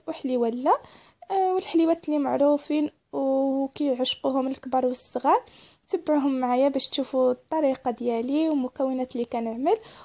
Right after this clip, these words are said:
وكذلك كيفاش غننظم هاد الاشغال ديالي، حيت غنديرهم، آه، بجوج بهم في نفس الوقت. غادي ندير في الحلوه الاولى ان شاء الله اللي غتكون غريبه، غادي ندير ثلاثه د البيضات،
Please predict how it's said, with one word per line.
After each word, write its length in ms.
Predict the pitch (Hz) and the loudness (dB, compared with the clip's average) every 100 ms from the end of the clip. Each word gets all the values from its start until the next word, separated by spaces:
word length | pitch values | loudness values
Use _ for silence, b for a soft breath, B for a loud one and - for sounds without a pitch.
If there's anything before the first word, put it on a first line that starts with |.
| B | B
وكذلك 440 | - 359 330 370 | -4 2 2 2
كيفاش 300 | - 359 349 | 0 -2 0
غننظم 480 | 302 311 294 302 294 | 0 0 0 0 0
هاد 140 | 294 | -2
الاشغال 480 | 285 285 294 285 269 | 0 -2 0 0 0
ديالي، 300 | 269 262 240 | 0 0 0
حيت 200 | 240 - | -6 -4
غنديرهم، 600 | 262 262 254 262 277 294 - | -2 0 0 0 0 -2 -4
آه، 360 | 269 262 262 254 - | -4 -2 0 -2 -6
بجوج 200 | 269 302 | -4 -2
بهم 280 | 285 285 311 | 0 2 0
في 160 | 311 269 | 0 -4
نفس 280 | 269 - 240 | -4 -4 -8
الوقت. 340 | 233 - - b b b b b _ _ _ _ _ - | -4 -4 -4 b b b b b _ _ _ _ _ -8
غادي 240 | 277 277 285 | 0 4 4
ندير 200 | 277 285 | 4 2
في 100 | 277 | 0
الحلوه 340 | - 277 262 | -2 2 4
الاولى 320 | 254 254 254 | 4 2 0
ان 60 | 262 | 2
شاء 200 | - - | 0 0
الله 200 | 254 269 | 0 0
اللي 140 | 254 | 2
غتكون 360 | 254 247 - 254 | 0 -2 -4 -4
غريبه، 480 | 240 233 233 - 403 B B _ | -2 -2 0 0 0 B B _
غادي 180 | 269 269 | -2 0
ندير 200 | 262 254 | 2 0
ثلاثه 380 | 254 - 262 254 | 0 -6 -2 0
د 60 | 233 | -2
البيضات، 520 | 226 226 220 392 | -2 -2 2 2